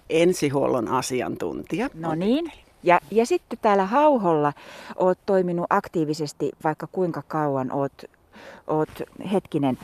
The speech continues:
Speaker 2: sanos taas sekin. Mä oon ihan valtava huono näissä titteleissä ja tällaisissa.
Speaker 1: No meillä on niin paljon titteleitä, niin tota, ensiapu- ja valmiusryhmä on Punaisen Ristin Hauhon osaston yksi toimintamuoto. Ja sitä on vetänyt nyt niin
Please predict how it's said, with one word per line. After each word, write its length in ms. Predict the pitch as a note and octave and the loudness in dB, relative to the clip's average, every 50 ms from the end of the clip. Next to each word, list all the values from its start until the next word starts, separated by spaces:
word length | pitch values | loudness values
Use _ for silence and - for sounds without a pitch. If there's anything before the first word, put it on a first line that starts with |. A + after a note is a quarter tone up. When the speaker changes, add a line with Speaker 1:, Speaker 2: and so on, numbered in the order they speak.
| - - | -8 0
Speaker 2:
sanos 300 | - C#4 C4+ C4 B3+ - | 2 4 4 4 4 4
taas 260 | - A3+ A3 - - | 2 2 2 2 2
sekin. 280 | D4 B3 - - E3 D#3+ | 2 2 4 2 4 6
Mä 80 | G#3 | 6
oon 100 | B3+ B3 | 6 6
ihan 200 | D4 D4 D#4+ D4 E4+ | 6 4 4 4 6
valtava 440 | G4 G4 F4 C#4 - F#3 D#3+ D#3+ D3+ | 8 8 8 8 8 6 6 6 6
huono 280 | E3+ D#3 D3 C#3 C3+ | 6 4 4 4 4
näissä 340 | C3+ B2+ B2 C3 - - D3 | 2 0 0 -2 -2 -2 -2
titteleissä 600 | - - F#3 - - - D3 C3 C3 C3+ - - C3+ | 0 0 -2 0 0 2 2 2 2 0 0 2 2
ja 120 | B2+ B2 - - - - | 2 2 2 -2 -2 0
tällaisissa. 520 | E3+ D3+ B2 A#2 C3 B2+ A#2+ - - D3 | 2 2 2 0 -4 -10 -16 -8 -4 -2
Speaker 1:
No 100 | D3 C3+ | 2 2
meillä 280 | D3+ C#3 D3 D3+ D3 C#3 | 4 4 4 4 4 4
on 80 | D3+ | 6
niin 180 | D3+ D#3 D3+ - | 6 6 6 6
paljon 340 | F#3 G3 G3 E3+ D#3 C3+ - | 6 6 6 6 4 4 2
titteleitä, 600 | D#3+ D#3 - - - C#3 G#2+ G#2+ A#2+ - - C3 | 0 -2 0 2 2 2 4 2 2 2 0 0
niin 200 | C#3 C3 C3+ B2 | 0 0 -2 -2
tota, 280 | - C#3+ - - D3 G#2 | -2 -2 0 2 2 4
ensiapu- 500 | D3+ A3 C4 - - G3 F#3 - - D3+ | 4 2 2 2 0 0 0 2 2 2
ja 140 | D3+ D3+ | 4 6
valmiusryhmä 920 | D#3+ F3 F3 D#3+ C#3+ B2+ G#2+ A#2+ - - - C#3 B2+ - - B2+ - - D#3 D#3+ - - | 8 8 8 8 6 2 0 -2 -4 -4 -4 -4 -4 -4 -4 -6 -6 -4 -6 -8 -4 -2
on 220 | B2+ C3+ C3 - - | 0 0 0 -2 -4
Punaisen 380 | B2+ C3+ C3 B2+ B2 - - | -4 -2 -2 -2 -4 -6 -8
Ristin 280 | - A2+ - - - D3+ | -8 -10 -14 -14 -10 -4
Hauhon 360 | D3+ C#3 C#3 C3+ C3+ A#2+ F2+ | -2 0 0 0 -2 -4 -8
osaston 440 | - - - - - - - A#2 G2+ | -8 -8 -10 -12 -12 -12 -10 -10 -8
yksi 240 | - - - - C3 | -8 -10 -10 -10 -6
toimintamuoto. 880 | - E3 F3 F3+ E3 D#3+ D3+ D3 D#3 C#3+ C#3 C#3 C3+ C3 C3 - C#3 C3 - - - - - - - - | -2 0 0 2 2 0 0 -2 -2 -2 -2 -2 -2 -2 -2 -4 -6 -8 -8 -12 -18 -18 -18 -18 -12 -8
Ja 100 | - D#3 | -6 -2
sitä 300 | - F#3 F#3+ - G3+ F3+ | 0 0 2 2 2 0
on 100 | E3+ E3 | 2 2
vetänyt 440 | - D3 - - C#3 C3 A2+ A#2 A2+ | 0 0 2 4 4 4 4 2 2
nyt 220 | A2+ A#2+ B2 - | 2 0 -2 -2
niin 480 | - A#2+ A2+ A2+ A#2+ A#2 A2+ A2 - - | -2 -2 0 0 0 0 0 -2 -4 -6